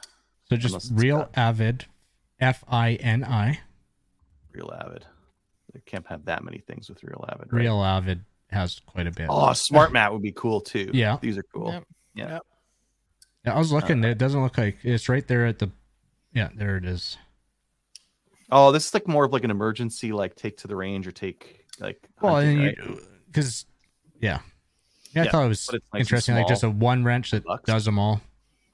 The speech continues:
Speaker 2: Yeah, yeah.
Speaker 1: Yeah.
Speaker 2: That's
Speaker 3: I
Speaker 2: cheap.
Speaker 3: yeah. I do like that.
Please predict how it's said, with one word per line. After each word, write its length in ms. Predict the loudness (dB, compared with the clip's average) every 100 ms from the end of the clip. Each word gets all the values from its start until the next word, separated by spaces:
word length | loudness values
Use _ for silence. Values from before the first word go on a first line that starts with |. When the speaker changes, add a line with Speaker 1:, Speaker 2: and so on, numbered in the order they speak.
| _ -20 -10
Speaker 2:
Yeah, 180 | -6 -6 -8 _ _ _ -12
yeah. 140 | -12 _ _ _ _ _ _ _ _ _ _ -10
Speaker 1:
Yeah. 80 | -10 -10
Speaker 2:
That's 100 | -6
Speaker 3:
I 120 | -6
Speaker 2:
cheap. 300 | -6 -12 _ _ _ _ -6
Speaker 3:
yeah. 220 | -4 -4 -6 _ _ -20 -20 -20 _ 0
I 60 | 0
do 320 | 2 2 4
like 240 | 4 2
that. 400 | 0 -2 -2 -4